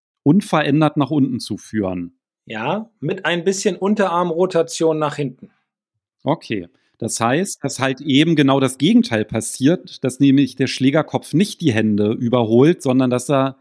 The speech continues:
Speaker 1: hinter den Händen bleibt.
Speaker 2: Richtig, weil ich will ja, dass mein Schlägerkopf dann später von hinter den Händen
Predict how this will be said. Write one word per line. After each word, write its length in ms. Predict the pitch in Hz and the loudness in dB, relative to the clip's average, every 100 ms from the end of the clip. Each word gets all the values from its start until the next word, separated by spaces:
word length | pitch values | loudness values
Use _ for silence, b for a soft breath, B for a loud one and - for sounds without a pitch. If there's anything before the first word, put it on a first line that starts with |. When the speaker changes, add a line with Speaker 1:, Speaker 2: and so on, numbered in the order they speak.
| _ | _
Speaker 1:
hinter 360 | 139 139 123 104 | 2 2 2 -2
den 140 | 95 | -2
Händen 340 | 90 98 95 | -4 -8 -8
bleibt. 440 | 87 90 87 _ _ - - | -10 -10 -12 _ _ -12 -2
Speaker 2:
Richtig, 460 | 156 156 117 - _ - | -2 -2 -12 -14 _ -8
weil 160 | 127 | -4
ich 180 | 139 139 | -4 0
will 140 | 151 180 | 2 4
ja, 260 | 214 254 | 4 2
dass 320 | - 156 151 | -2 -2 -2
mein 180 | 143 131 | -4 -6
Schlägerkopf 800 | 127 143 175 202 - 196 202 - | -4 -2 0 0 0 -2 -2 -6
dann 200 | 143 139 | -6 -6
später 720 | - - 156 180 185 190 190 b b b | -6 -2 -2 0 0 0 -4 b b b
von 280 | - 143 135 | -8 -6 -2
hinter 380 | 143 226 226 202 | -2 0 2 0
den 180 | 151 143 | 0 -4
Händen 560 | 139 185 196 196 180 | -4 -4 -4 -8 -10